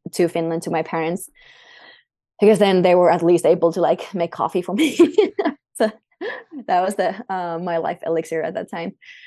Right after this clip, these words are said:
But I remember also, yeah, just talking to my mom, or with my mom in a,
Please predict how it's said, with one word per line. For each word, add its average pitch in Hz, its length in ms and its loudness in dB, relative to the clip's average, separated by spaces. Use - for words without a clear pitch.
But 190 120 4
I 190 40 6
remember 202 380 4
also, 175 480 -2
yeah, 165 260 2
just 175 220 -6
talking 196 320 -6
to 196 80 -2
my 180 140 -2
mom, 160 360 -4
or 170 140 -4
with 165 180 0
my 170 140 -4
mom 170 260 -4
in 165 80 -6
a, 165 160 -8